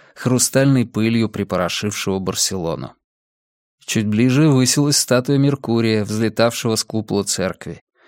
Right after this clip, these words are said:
Она напомнила мне ангела на капоте Роллс-Ройса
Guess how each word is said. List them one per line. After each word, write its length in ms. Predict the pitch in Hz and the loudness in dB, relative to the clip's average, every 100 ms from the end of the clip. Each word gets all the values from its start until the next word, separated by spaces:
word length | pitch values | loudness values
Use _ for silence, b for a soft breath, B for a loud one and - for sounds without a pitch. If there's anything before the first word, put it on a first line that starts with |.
| b b | b b
Она 240 | - 127 156 | 2 4 6
напомнила 540 | 151 - 160 151 151 | 4 4 4 4 4
мне 200 | 139 139 | 4 4
ангела 440 | 156 160 117 107 | 4 4 4 2
на 120 | 110 107 | 2 2
капоте 440 | 113 113 117 120 | 0 0 0 0
Роллс-Ройса 920 | 110 107 - 131 147 139 131 123 | 0 0 0 0 2 2 2 2